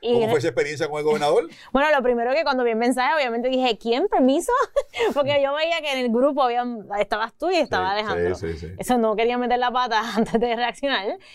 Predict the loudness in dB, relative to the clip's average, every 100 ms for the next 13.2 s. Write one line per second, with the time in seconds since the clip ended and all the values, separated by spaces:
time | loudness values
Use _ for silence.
0 | -20 _ -8 -2 0 0 2 2 2 2
1 | 0 -2 0 0 2 2 2 0 0 0
2 | 0 0 0 -2 -6 -2 0 2 2 2
3 | 0 -2 0 -2 0 2 2 0 0 0
4 | 2 0 0 -2 -2 -2 0 2 2 2
5 | 0 -8 _ 0 0 2 0 2 2 0
6 | -2 0 0 0 -2 -2 -2 -2 0 2
7 | 2 2 2 0 2 2 2 2 2 2
8 | 0 -2 -4 -8 -14 _ _ _ _ _
9 | -2 2 2 0 0 -2 0 -2 0 0
10 | 0 0 0 0 0 0 0 0 0 0
11 | 2 2 0 -2 0 0 2 2 0 0
12 | -2 0 0 2 2 4 2 2 0 2
13 | 0 -2